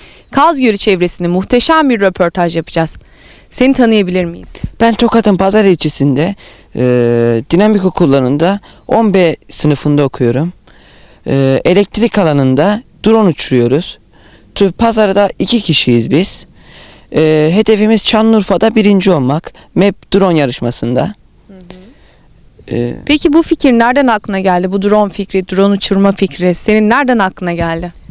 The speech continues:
Speaker 2: Bizim, e, ilk başta Güney Amerika'dan inek getirmiştik. Yüz tane. O inekler kaçınca biz de drone aldık havadan görüntülemek için. Onu uçururken ben de öğrendim. Pazar Belediye Başkanı da, e, "Birkaç yeri çekelim." dedi.
Speaker 1: Hı hı.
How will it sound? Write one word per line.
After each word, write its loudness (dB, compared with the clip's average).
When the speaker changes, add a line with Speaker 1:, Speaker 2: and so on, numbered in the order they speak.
Speaker 2:
Bizim, 2
e, 2
ilk 0
başta 2
Güney 2
Amerika'dan 0
inek 2
getirmiştik. -2
Yüz 2
tane. -2
O 2
inekler 0
kaçınca 0
biz -2
de 0
drone 2
aldık -2
havadan 0
görüntülemek -2
için. -6
Onu 2
uçururken 0
ben 2
de 4
öğrendim. 2
Pazar 0
Belediye 2
Başkanı 0
da, 0
e, 2
"Birkaç 0
yeri 2
çekelim." 0
dedi. 2
Speaker 1:
Hı -2
hı. -16